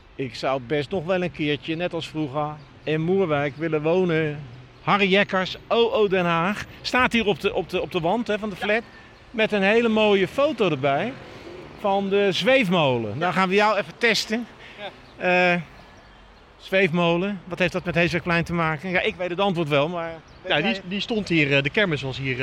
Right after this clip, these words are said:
Speaker 2: vroeger op het Heeswegplein.
Speaker 1: Je had zo'n, zo'n rups.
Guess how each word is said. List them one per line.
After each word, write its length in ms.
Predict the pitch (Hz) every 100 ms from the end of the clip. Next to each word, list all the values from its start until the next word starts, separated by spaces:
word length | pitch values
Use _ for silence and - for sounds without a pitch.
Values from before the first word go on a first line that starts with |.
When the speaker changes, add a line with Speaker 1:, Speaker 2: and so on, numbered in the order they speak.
| 123
Speaker 2:
vroeger 160 | 147
op 80 | 131
het 80 | 131
Heeswegplein. 460 | 123 120 147 160 185 - - - - - - - -
Speaker 1:
Je 60 | 156
had 60 |
zo'n, 180 | - 131
zo'n 220 | 143 120
rups. 560 | 123 175 254 - -